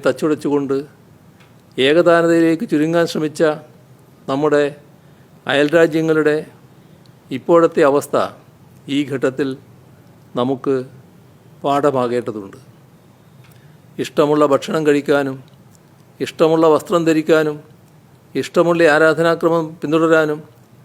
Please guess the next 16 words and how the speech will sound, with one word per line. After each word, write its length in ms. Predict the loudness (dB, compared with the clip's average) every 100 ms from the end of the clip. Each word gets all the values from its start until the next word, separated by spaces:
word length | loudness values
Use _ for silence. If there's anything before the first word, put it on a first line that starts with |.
| _ _
നിർഭയമായി 680 | -4 -2 2 2 4 2 -2 -6 -18 -20 _ _ _ _ _ -16 -2
ഓരോ 260 | 2 4 4
ഇന്ത്യക്കാരനും 640 | 2 0 0 2 2 0 -6 -10 _ _ _ _ _ -10
കഴിയുന്ന 380 | -4 0 0 0
സ്ഥിതി 340 | -2 -4 -6 -6 -8 _ _ _ _ _ _ -6
ഈ 100 | -2 0
നാട്ടിൽ 300 | 0 -2 -4 -4
നിലനിൽക്കണം. 560 | -2 -4 -6 -12 -18 -20 _ _ _ _ -20 -20 -20 -8
അത് 140 | 0
ഉറപ്പുവരുത്തുക 600 | 2 2 2 0 0 0 2 2
എന്നതാവും 460 | 2 2 2 -2 -8 -20 _ _ -20 _ _ _ -6
നമ്മുടെ 340 | -4 0 0 0 -4 -16 _ _ -20 -20 -20 -4
ധീരദേശാഭിമാനികൾക്ക് 1300 | 2 4 4 2 0 -2 -2 -4 -4 -4 -6 -6 -10 -10 -14 -20 _ _ -20 -12 -6
നൽകാൻ 340 | -2 2 2 2
കഴിയുന്ന 360 | 0 -2 -4 -8 -10 -20 -20 _ _ _ -14 -4 -2
ഏറ്റവും 360 | 0 0 0